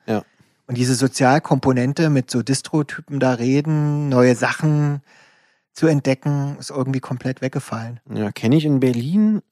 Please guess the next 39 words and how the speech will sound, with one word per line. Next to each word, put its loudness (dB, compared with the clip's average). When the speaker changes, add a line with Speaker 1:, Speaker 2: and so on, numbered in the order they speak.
Speaker 1:
eigentlich -8
auch -4
Speaker 2:
Berlin 6
Speaker 1:
nur 6
Speaker 2:
war 6
schon -2
immer 0
schwer, -6
was -6
so 0
Distro-Kisten -6
Speaker 1:
Ja, 2
aber 0
Speaker 2:
betrifft. -2
Speaker 1:
Robert 2
Refuse, 0
also 0
Refuse -2
Speaker 2:
Genau. 6
Speaker 1:
Records. 0
Speaker 2:
Aber 0
der 4
meint 2
auch, -4
dass -8
es -10
nicht -2
mehr 4
so 0
ist -8
wie -8
früher, 0
dass -4
du -6
halt 0
Speaker 1:
Nee, -4
ja. -4
Speaker 2:
einen -8
guten 2